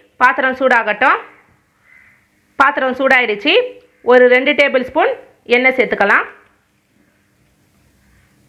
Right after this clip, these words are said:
எண்ணெய் சூடாகட்டும். எண்ணெய் சூடாயிடுச்சு. ஃபஸ்ட்டு நம்ம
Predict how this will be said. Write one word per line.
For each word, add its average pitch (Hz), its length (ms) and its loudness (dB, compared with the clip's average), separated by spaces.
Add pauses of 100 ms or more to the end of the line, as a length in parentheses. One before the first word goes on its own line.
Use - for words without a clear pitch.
(1900)
எண்ணெய் 294 220 -2
சூடாகட்டும். 277 580 -2 (1700)
எண்ணெய் 302 260 0
சூடாயிடுச்சு. 269 560 -2 (340)
ஃபஸ்ட்டு 247 380 -2
நம்ம 240 240 0